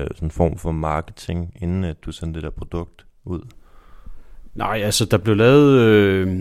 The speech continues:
Speaker 2: der blev lavet en, øh, der blev lavet en masse prototyper. Mhm. Eller rettere sagt, jeg, jeg, jeg startede med at lave en masse prototyper, som jeg selv ligesom, øh, gik og arbejdede med og testede og sådan, ikke?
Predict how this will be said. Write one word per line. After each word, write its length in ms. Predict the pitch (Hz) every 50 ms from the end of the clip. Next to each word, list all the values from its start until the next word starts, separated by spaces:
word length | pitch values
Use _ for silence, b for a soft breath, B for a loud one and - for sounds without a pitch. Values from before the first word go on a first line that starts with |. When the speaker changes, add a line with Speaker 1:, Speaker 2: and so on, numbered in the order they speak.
| 90 -
Speaker 2:
der 60 | 104
blev 180 | 95 104 104 101
lavet 220 | 101 117 131 139
en, 160 | 135 127 117
øh, 720 | 113 107 101 101 95 92 90 90 87 87 87 87 87 85 80 82 82 82 82 B B B B B B B B B B B - - - -
der 80 | 120
blev 80 | 104 110
lavet 120 | 113 123
en 120 | 139 127 127
masse 240 | 131 131 131 -
prototyper. 760 | - - - 143 - - 156 - - 101 95 - - - - - - - _ -
Mhm. 80 | 107 101 101 101 - - - b b b b b b b b b b b b b b b b -
Eller 180 | - 85 85
rettere 280 | 73 76 82 92 101 98
sagt, 520 | - 98 85 78 - - - - - - - -
jeg, 120 | - - - 85
jeg, 280 | 95 98 101 107 104 87
jeg 160 | 95 95 92
startede 240 | - 117 120 131 131
med 60 | 123
at 40 | 107
lave 100 | 110 107
en 60 | 104
masse 160 | 101 98 -
prototyper, 420 | - 113 110 104 - - 110 95 92
som 160 | - 98 95
jeg 80 | 92 -
selv 200 | - 117 107 110
ligesom, 300 | 110 98 - 113 104 101
øh, 120 | 90 87
gik 180 | - 107 101 104
og 120 | 90 82
arbejdede 340 | 90 90 95 90 90 92 90
med 160 | 90 92 92
og 100 | 87 85
testede 520 | - - 90 85 - - - 92 82 78 78
og 80 | 78
sådan, 220 | - - - 90 104
ikke? 140 | 110 107